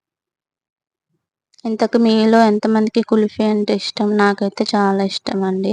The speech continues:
ఐస్ క్రీమ్‌తో కంపారిజన్ చేస్తే కు-, కుల్ఫీనే చాలా బాగుంటుంది టేస్ట్.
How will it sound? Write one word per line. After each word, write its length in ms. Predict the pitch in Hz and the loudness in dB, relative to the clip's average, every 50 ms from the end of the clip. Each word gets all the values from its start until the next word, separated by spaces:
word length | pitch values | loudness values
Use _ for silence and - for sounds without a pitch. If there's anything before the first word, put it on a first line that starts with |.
| 240 247 | 0 0
ఐస్ 220 | 226 202 202 - | 0 -2 -2 -6
క్రీమ్‌తో 420 | - - 202 208 202 208 202 - 208 - | -6 -4 -2 -2 -2 -2 0 -2 -2 -2
కంపారిజన్ 720 | - 196 196 202 202 202 196 202 202 202 - - 202 202 | -2 -2 -2 -2 -2 -2 -2 -2 -2 -4 -4 -6 -6 -4
చేస్తే 340 | - 202 202 185 - - 226 | -4 -4 -6 -6 -6 -8 -6
కు-, 260 | 220 - 185 214 208 _ _ - | -2 0 0 -2 -2 _ _ -2
కుల్ఫీనే 500 | - 214 208 208 - - 208 214 214 214 | 0 2 2 2 0 -2 0 0 0 0
చాలా 340 | 214 - 202 214 185 185 196 | -2 -2 -2 0 0 0 0
బాగుంటుంది 560 | 208 214 190 185 190 202 196 - 233 196 165 202 | 0 0 0 0 0 -2 -4 -4 -4 -4 -4 -4
టేస్ట్. 420 | - 180 - 135 - - - - | -4 -4 -4 -4 -6 -6 -6 -4